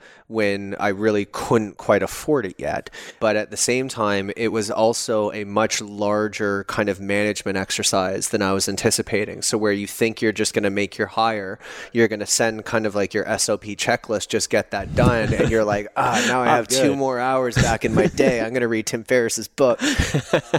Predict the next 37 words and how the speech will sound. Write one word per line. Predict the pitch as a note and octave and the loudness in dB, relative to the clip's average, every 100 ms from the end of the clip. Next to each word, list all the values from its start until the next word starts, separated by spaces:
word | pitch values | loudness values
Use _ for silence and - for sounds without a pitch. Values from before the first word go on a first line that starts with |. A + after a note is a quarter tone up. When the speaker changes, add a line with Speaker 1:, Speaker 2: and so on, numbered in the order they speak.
| - - E3+ E3+ | -2 -4 -4 0
Speaker 1:
It, | |
it, | C3 B2+ C3 C3+ A#2 - | 0 0 0 -2 -2 -6
it | C3 | -2
definitely | C3+ C3 C3+ F3+ | 4 4 4 2
didn't | G3 E3+ | 2 2
work | A2 A2 | 0 2
out | G#2 G2 | 0 0
that | F#2 G2+ | 0 4
Speaker 2:
Yeah. | F#2+ | 4
Speaker 1:
way. | F#2+ - - - | 4 -4 -16 -2
But | A#2+ G#2+ G#2 | 2 2 -2
again, | B2 B2+ A2+ | 0 0 0
slowly | - B2 B2 A#2+ A#2 | -2 2 2 2 -2
built | A#2 A2 A2+ - | 0 0 -2 -6
through | - B2 B2 | -8 0 2
the | A2+ | 2
Philippines, | - A#2+ D#3 F#2+ - - | 0 0 0 -4 -4 -4
to | - | -2
be | F#2+ | 0
honest. | G2 B2 G#2+ - - - - - | 2 2 0 -2 -2 -2 -12 -10
First | - A#2+ - | 0 0 2
six | - - | -2 -2
or | A#2 | -4
seven | - A2+ A2 | 2 2 2
employees | G#2 - A#2 B2+ G2 - A#2 | -4 -2 0 0 -4 -6 -2
were | G2+ | 0
all | G2+ G2+ | 0 -2
out | G2+ | -4
of | G2 | -6
the | G#2 | -2
Philippines. | - A2 - - - - - - - _ | 0 0 0 -8 -8 -8 -8 -20 -20 _
Speaker 2:
What | A#2 | 4
Speaker 1:
Um, | A2+ G#2 | 4 2
Speaker 2:
service | A2+ G#2 | 0 -2
did | G#2 G#2+ | -6 -4
you | G2+ | -6
use? | G#2+ - | -6 -16